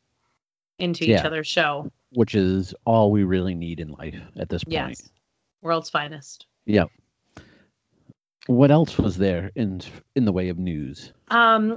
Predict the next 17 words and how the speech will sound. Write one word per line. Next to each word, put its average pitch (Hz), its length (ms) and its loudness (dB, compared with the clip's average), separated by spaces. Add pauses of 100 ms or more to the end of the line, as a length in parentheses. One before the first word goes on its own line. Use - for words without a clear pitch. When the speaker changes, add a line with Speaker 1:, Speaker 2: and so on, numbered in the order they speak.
(120)
Speaker 1:
so 226 380 0
there's 226 260 2
also 233 260 -2
Linda 226 280 0
Carter 196 320 2
will 185 160 -6
be 190 100 -6
back 170 580 0
in 185 120 -8
the 185 80 -8
crossover. 175 760 -2
Now, 220 160 2
I 226 80 4
read 254 260 4
a 359 60 2
Speaker 2:
Ooh. 339 60 -2
Speaker 1:
report 254 720 0